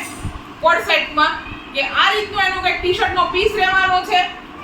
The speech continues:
ટી-શર્ટનું શોલ્ડરની વાત કરીએ તો શોલ્ડરનું જે સ્લીવ્સ આવે છે એ સ્લીવ્સ તમને શ-, કોણી સુધીની કે ભાઈ લાંબી સ્લીવ્સ આની અંદર મળવાની છે. ઓવરસાઇઝનું ટી-શર્ટ તમને મળવાનું છે.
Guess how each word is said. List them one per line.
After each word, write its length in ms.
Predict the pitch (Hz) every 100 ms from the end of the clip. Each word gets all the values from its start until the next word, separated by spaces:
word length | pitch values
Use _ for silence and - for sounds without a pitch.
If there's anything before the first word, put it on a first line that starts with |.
| -
ટી-શર્ટનું 520 | 415 440 392 403 403
શોલ્ડરની 540 | 359 330 381 415 403
વાત 300 | 381 381 392
કરીએ 240 | 359 359 320
તો 140 | 285
શોલ્ડરનું 880 | - 330 359 381 381 370 370 370 370
જે 140 | 339
સ્લીવ્સ 440 | 311 349 440 440
આવે 240 | 359 339 330
છે 340 | 349 285 - - -
એ 140 | 302
સ્લીવ્સ 340 | 311 403 427 -
તમને 340 | 339 359 381 -
શ-, 320 | - - -
કોણી 360 | 339 403 453
સુધીની 360 | 381 392 359 302
કે 80 | 294
ભાઈ 180 | 330 311
લાંબી 420 | 294 339 392 403
સ્લીવ્સ 320 | 349 392 403
આની 200 | 359 370
અંદર 200 | 370 359
મળવાની 440 | 349 349 359 359
છે. 280 | 339 415 359 - - - - -
ઓવરસાઇઝનું 880 | 370 415 403 381 339 403 359 349
ટી-શર્ટ 420 | 370 453 466 415
તમને 180 | 415 403
મળવાનું 600 | 359 349 339 349 349 359
છે. 160 | 381